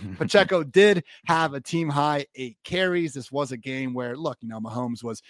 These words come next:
Speaker 2: he only needed thirty-four pass attempts to throw for four hundred and twenty-three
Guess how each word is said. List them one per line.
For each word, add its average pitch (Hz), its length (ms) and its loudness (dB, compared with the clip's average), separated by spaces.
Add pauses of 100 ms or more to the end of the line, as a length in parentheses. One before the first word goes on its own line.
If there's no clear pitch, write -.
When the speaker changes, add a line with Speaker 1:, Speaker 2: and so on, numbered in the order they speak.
(180)
Speaker 2:
he 226 80 0
only 254 120 4
needed 247 260 2
thirty-four 147 420 -2
pass 131 340 0
attempts - 300 -10
to - 40 -20
throw 147 200 6
for 110 160 -8
four 147 340 -2
hundred 135 360 0
and 110 120 -10
twenty-three 127 640 -6